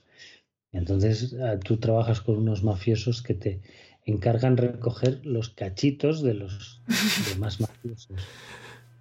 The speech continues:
Speaker 1: Y, claro, porque, eh, estaría muy feo, ¿no? Serías un poco cómplice de un, de un asesino si no fuera así, ¿no?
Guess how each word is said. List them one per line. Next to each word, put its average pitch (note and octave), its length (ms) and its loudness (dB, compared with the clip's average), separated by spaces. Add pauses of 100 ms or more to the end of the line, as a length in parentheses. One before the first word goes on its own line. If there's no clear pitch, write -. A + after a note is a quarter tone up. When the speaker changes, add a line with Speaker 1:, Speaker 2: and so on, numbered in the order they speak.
(500)
Speaker 1:
Y, C3+ 440 8 (1700)
claro, A#2+ 280 2
porque, F#2+ 360 -6 (1700)
eh, F#2+ 720 -6 (180)
estaría G2+ 340 -2
muy A2 180 2
feo, B2 400 4
¿no? A#2+ 300 -2 (880)
Serías G#2 400 -2
un A2+ 100 2
poco A#2 280 0
cómplice A#2+ 640 0
de G2+ 160 -6
un, G#2+ 380 -6
de A2 100 2
un A2+ 120 6
asesino A#2 520 2
si - 160 -6
no G#2 100 -2
fuera G2+ 220 -2
así, G#2+ 260 0
¿no? D3+ 160 2